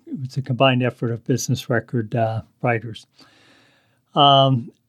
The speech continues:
number one, Ag Certain continues ex-, ex-, its expansion with the new rail spur. Ag Certain, maker of food products and renewable chemicals, recently broke ground on a new rail spur to better serve its growing campus in Boone.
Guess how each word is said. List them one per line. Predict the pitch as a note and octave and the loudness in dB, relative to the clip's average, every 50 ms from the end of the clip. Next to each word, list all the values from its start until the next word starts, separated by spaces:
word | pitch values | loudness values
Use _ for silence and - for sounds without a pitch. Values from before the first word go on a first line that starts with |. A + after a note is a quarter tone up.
| _ _ _ _ _ - | _ _ _ _ _ -2
number | F3+ F3+ F3+ F#3 | -2 2 4 4
one, | F3 F#3 E3 B2+ A#2+ B2 | 6 6 4 4 2 0
Ag | - C3+ D3 D#3 D#3 - | -2 -2 -2 -2 0 -2
Certain | - F3 F3 F#3+ F3+ E3+ | -4 -2 -2 -2 -2 -2
continues | - D#3+ D3 C3 - D3+ D3+ D#3 D3+ C3 - | 0 0 0 2 2 0 0 2 0 0 0
ex-, | B2+ B2 - - - A#3+ - A3+ | -2 -2 -2 -2 -4 -4 -4 -4
ex-, | F3 E3 _ - - D#4 | -6 -6 _ -10 -10 -8
its | - - D3+ C#3 C3+ - - | -6 -2 -2 -2 -2 -2 -6
expansion | C3 C3 - - - D3 D3 D3 C#3+ - C#3+ | -6 -6 -6 -2 0 0 0 0 -2 -4 -6
with | B2+ - | -4 -2
the | C3+ | 0
new | B2 B2+ C3 B2 | 0 2 2 2
rail | A#2 B2 C3 D3 D3 C3+ | 2 2 0 0 0 0
spur. | - - - - - C3 B2+ C#3+ E3 D#3+ D#3 - - | -4 -6 -10 -4 -2 0 2 2 0 0 -4 -6 -4
Ag | D3 B2+ B2+ B2 - | -2 -2 -2 -2 -2
Certain, | - - D3+ C#3+ D3+ C#3+ D#3+ D3+ | -2 0 0 0 0 -2 -2 0
maker | B2 B2 B2 - C#3 | 0 0 -2 -2 -8
of | A#2 - | -10 -8
food | - - C#3 C3+ C3 | 0 0 0 0 0
products | - C3 B2+ B2+ B2+ C#3+ C#3+ - - | -2 0 0 2 2 0 -2 -2 -2
and | B2+ B2 | 0 2
renewable | B2 C3 C3 C3 A#2+ A2 A#2 A2 | 2 4 4 2 2 2 -2 -4
chemicals, | - - - D#3+ D#3 D3 C3 - C3 B2 A#2+ - - | -4 -2 -2 0 0 0 -2 -2 -2 -2 -2 0 0
recently | D3 D3+ - - C#3+ B2+ | 2 2 2 2 2 0
broke | A#2 A2 C#3+ B2+ B2 - | 2 2 2 0 0 0
ground | - C3+ B2+ B2 B2+ B2+ | 0 0 0 2 2 0
on | A#2+ A#2 | 0 0
a | A#2 A#2+ | 2 2
new | B2 B2+ B2 A#2+ | 2 2 2 2
rail | A#2 B2+ C3 C#3+ D3+ - | 0 2 2 2 2 2
spur | - - - - - - A#2+ A#2 A#2 A#2+ C#3 C3+ | -2 -4 -8 -6 -2 -2 0 2 2 0 0 -2
to | - - C3 | -4 -10 -12
better | A2+ C3+ B2+ B2 A#2+ A2+ | -4 -2 -2 -2 -2 -2
serve | - - C#3+ C3+ B2 A#2+ | -2 0 0 0 0 0
its | A#2 - - | -2 -4 -6
growing | - - B2+ A#2+ A#2 A2+ | -4 -2 0 0 0 -2
campus | - - C#3 C3 B2+ - - A#2+ - - | -4 -2 -2 -2 -2 -2 -4 -8 -6 -6
in | B2+ A2+ | -8 -6
Boone. | A2 B2+ C#3 D3 D#3 D#3 D#3 C3+ | 0 2 2 4 4 2 -2 -6